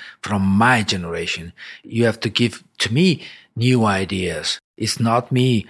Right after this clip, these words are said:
at five, fifty-five years old to have <laughs> new ideas. I hope to have new ideas in the future, of course, because I want to be in this business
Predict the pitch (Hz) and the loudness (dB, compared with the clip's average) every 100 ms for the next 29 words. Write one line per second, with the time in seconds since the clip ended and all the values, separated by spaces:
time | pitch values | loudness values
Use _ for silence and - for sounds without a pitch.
0 | - 104 95 - - - 104 98 101 110 | -6 -6 -6 -12 -20 -8 -4 -4 -4 -6
1 | 104 107 104 101 98 95 95 92 92 98 | -6 -6 -2 -2 -2 -2 -2 -2 -2 0
2 | 113 - - - - 95 87 - - - | 0 -4 -14 -14 -6 -6 -6 -8 -2 2
3 | - 110 - 98 98 85 - 117 139 139 | 2 2 0 -2 -6 -6 -2 2 2 2
4 | 117 110 110 95 - - 117 117 107 95 | 0 2 0 -4 -14 -4 0 2 2 4
5 | 143 160 107 98 - 127 107 92 - - | 4 4 2 -2 0 -2 0 -4 -4 2
6 | 135 107 - 98 95 92 92 95 92 92 | 4 4 0 -4 -2 -2 0 -2 -4 -8
7 | 82 104 98 104 98 92 101 - 92 98 | -10 -6 0 2 2 2 0 0 -2 -4
8 | 95 98 95 | -2 -2 -4